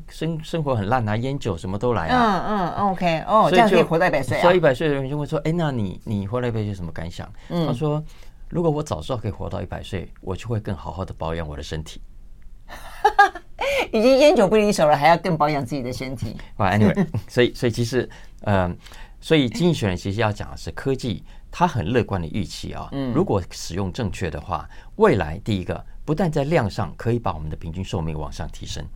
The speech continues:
Speaker 2: 嗯哼。
Speaker 1: 从现在的可能七八十岁提升到一百岁以上。现在在美国跟英国，百岁以上的人口大概只占总人口的百分之零点零三。
Speaker 2: 嗯哼。
Speaker 1: 可是呢，如果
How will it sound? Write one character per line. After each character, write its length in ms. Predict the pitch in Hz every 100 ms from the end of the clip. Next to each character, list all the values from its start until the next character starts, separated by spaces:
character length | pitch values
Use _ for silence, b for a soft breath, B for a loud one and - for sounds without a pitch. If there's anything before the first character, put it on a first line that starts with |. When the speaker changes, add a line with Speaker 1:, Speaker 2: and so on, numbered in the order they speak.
| -
Speaker 2:
嗯 100 | 135
哼。 80 | 131
Speaker 1:
从 180 | 131 104
现 200 | 175 92
在 160 | 95
的 160 | 78 80
可 140 | -
能 100 | 80
七 140 | - 85
八 140 | 85
十 140 | - 85
岁 240 | - 76 b -
提 140 | -
升 180 | 90 95
到 140 | 82 -
一 100 | 101
百 200 | 104 73
岁 240 | - 82 - -
以 160 | - 71
上。 240 | - 85 - B B B
现 260 | - 277 180
在 140 | 156
在 140 | 117 101
美 160 | 80
国 120 | 85
跟 160 | 82 95 110
英 120 | 113
国， 160 | 85 80
百 240 | 85 78
岁 160 | - 104
以 60 |
上 200 | 76 82
的 60 | 76
人 160 | 76
口 160 | 76 73
大 160 | - 113
概 120 | 85
只 140 | -
占 180 | 90 80
总 220 | 80 69
人 160 | 73 95
口 240 | - 67
的 100 | -
百 220 | 80 71
分 140 | - 78
之 100 | 78
零 280 | 76 76 104
点 240 | 104 73 -
零 260 | 80 71 73
三。 360 | - - 87 80 82 - -
Speaker 2:
嗯 220 | 131 123
哼。 300 | 131 143 180 B B
Speaker 1:
可 120 | - 104
是 200 | - 165
呢， 280 | 117 104 104 b - - - -
如 240 | 104 214
果 200 | 190 -